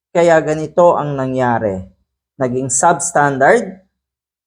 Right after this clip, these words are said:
Walang choice siguro ang mga contractor para,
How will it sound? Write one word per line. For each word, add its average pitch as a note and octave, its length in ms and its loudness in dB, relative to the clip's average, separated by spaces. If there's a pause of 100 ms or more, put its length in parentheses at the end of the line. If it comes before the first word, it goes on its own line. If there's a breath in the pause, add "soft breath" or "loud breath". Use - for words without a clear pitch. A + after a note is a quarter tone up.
(640)
Walang C#3 400 4
choice E3 320 2
siguro E3 400 2
ang E3 160 0
mga D3+ 160 -2
contractor F#3+ 800 2
para, D3 560 4